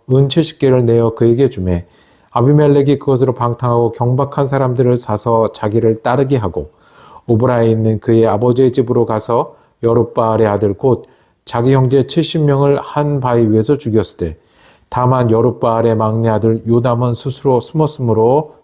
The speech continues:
남으니라. 세겜의 모든 사람과 밀로 모든 족속이 모여서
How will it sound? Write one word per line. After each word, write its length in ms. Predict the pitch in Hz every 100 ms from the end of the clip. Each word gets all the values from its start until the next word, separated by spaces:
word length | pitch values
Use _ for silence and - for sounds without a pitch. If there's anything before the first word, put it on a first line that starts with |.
| -
남으니라. 520 | 107 123 101 87 78 _ _ _ _ - _ -
세겜의 460 | - 156 151 151
모든 420 | 135 123 131 151 139
사람과 680 | 131 127 117 110 117 110 87
밀로 260 | 113 117
모든 400 | 110 107 120 139
족속이 380 | 135 131 - 123
모여서 600 | 117 95 95 104 110 -